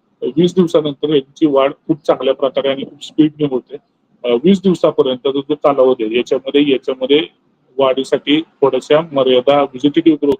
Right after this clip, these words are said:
मध्ये थोड्याशा मर्यादा आहेतच. आणि सगळ्यात महत्त्वाचं म्हणजे जो रूटस्टॉक आहे, हा रूटस्टॉक जी काय व्हरायटी तुम्ही सायन, अ,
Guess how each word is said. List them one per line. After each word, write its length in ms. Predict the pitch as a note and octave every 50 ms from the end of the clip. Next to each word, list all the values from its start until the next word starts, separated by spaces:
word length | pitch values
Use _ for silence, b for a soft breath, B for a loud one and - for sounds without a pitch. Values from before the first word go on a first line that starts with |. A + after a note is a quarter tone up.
| _
मध्ये 180 | - B2+ _ _
थोड्याशा 300 | - C#3 C3 A#2+ _ - C3 C3
मर्यादा 380 | B2 B2 B2 A#2+ - C3 B2+
आहेतच. 520 | B2+ - _ - _ _ B2+ - - - _ _ _ _ _ - - _
आणि 180 | - D#3+ G3+ G3+
सगळ्यात 340 | G3+ - E3+ E3 F3 F#3 F#3 F#3 E3+
महत्त्वाचं 360 | C#3 - - A#2+ A2 - B2
म्हणजे 320 | A#2 A#2+ A2+ C3+ D3+ D#3+
जो 220 | D#3 _ - D3+ D3
रूटस्टॉक 460 | D#3 E3+ E3+ - _ G#3 F3 - C3
आहे, 160 | A2+ A2 A2
हा 240 | A2+ _ - C3 C#3+
रूटस्टॉक 460 | C3+ C#3 C#3 _ _ _ D3 D3+ D#3 _ _ _ _
जी 260 | _ _ _ _ - E3
काय 180 | E3 F3 E3+
व्हरायटी 400 | D#3+ D3+ C#3+ C#3 C3+ _ _ C3+
तुम्ही 160 | C3 C3 C3 B2 _
सायन, 380 | - - C#3+ B2+ C3+ C#3 C3+ C#3 _ _ _ _ _ _ _ _
अ, 60 | -